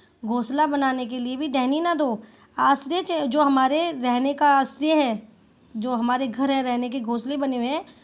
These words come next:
उन्हें भी छिन भिन कर डालो, लेकिन जो हमें भगवान ने पंख दिए हैं उसमें हमें आकुल, हमारी जो उड़ने की इच्छा है उसमें बाधा मत डालो।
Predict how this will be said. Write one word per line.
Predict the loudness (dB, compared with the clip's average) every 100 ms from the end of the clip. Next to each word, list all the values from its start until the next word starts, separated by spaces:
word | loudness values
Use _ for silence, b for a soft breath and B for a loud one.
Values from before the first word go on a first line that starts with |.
| B B
उन्हें | 2 4 4
भी | 2
छिन | 2 2 4
भिन | 2
कर | 2 4
डालो, | 6 4 2 -4 B B B -4
लेकिन | -2 0 2 2
जो | 4 2 0 -8 -12 -12 -12 -4
हमें | 0 4 4 2 -2 B B B
भगवान | -2 2 4 4
ने | 2
पंख | 0 0 0 0
दिए | 0 2
हैं | 2 2 -2 B B B
उसमें | -4 -2 2 2 2 2
हमें | 2 2 0 -2 B B 0
आकुल, | 2 2 0 2
हमारी | 2 2 2 2
जो | 0
उड़ने | -2 -2 0 2 0
की | 0 -4
इच्छा | -4 2 6
है | 6 4 -2 B B -8
उसमें | -4 0 2 2 0 -2 -10 B -2
बाधा | 0 2 4 6 6 4 -10 -10 -2
मत | 2 4 2
डालो। | 2 4 4 0 -4